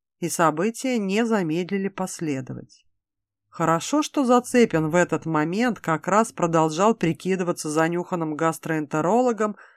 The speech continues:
в нашей районной поликлинике. В квартиру Ленечкиных родителей – где мы томились среди чужой стильной мебели и новомодных дизайнерских ухищрений,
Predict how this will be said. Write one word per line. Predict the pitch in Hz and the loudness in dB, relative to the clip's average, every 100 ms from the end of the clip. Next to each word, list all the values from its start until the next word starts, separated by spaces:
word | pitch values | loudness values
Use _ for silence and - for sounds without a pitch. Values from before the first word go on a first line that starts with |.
| _ | _
в | 165 170 | -6 0
нашей | 180 202 202 | 0 0 -2
районной | 170 160 165 170 160 | 0 0 -2 -4 -6
поликлинике. | 170 160 156 147 131 131 - 131 - _ _ _ _ _ _ _ _ | -6 -6 -4 -6 -6 -10 -14 -20 -20 _ _ _ _ _ _ _ _
В | _ | _
квартиру | - 175 175 294 330 302 | 2 2 4 2 4 4
Ленечкиных | 254 254 233 - 196 185 | 4 4 2 -2 -2 0
родителей – | 185 170 180 254 - 254 247 240 _ _ _ - | 2 2 2 -2 -2 -4 -4 -8 _ _ _ -4
где | 180 220 | 4 6
мы | 214 | 6
томились | 208 202 196 190 180 - | 4 4 4 0 -2 -2
среди | 185 170 180 | -2 0 -2
чужой | - 180 190 190 | 0 0 2 0
стильной | - - 175 165 165 | 0 0 2 2 2
мебели | 165 165 156 156 | 2 2 2 2
и | - 180 | 0 -2
новомодных | 160 156 165 170 165 156 147 | 0 4 4 4 2 2 -4
дизайнерских | 143 156 160 156 151 139 - - | -2 -2 0 0 0 -4 -8 -10
ухищрений, | 156 - 156 180 220 302 254 147 | -8 -6 -4 0 0 0 -2 -8